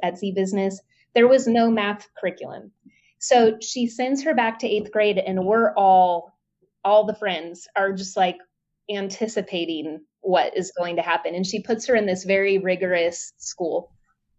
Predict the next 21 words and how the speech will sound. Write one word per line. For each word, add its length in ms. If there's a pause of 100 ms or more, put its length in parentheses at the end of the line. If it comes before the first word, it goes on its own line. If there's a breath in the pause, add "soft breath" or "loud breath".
(520)
And 180
we're 200
just 220
like, 300
"Oh, 200
this 180
poor 280
girl 400
is 140
gonna 220 (100)
fail, 580 (380 loud breath)
and 100
it's 140
gonna 180
make 220
homeschooling 640
look 220
bad," 460
you 80
know? 200
<laughs> 1000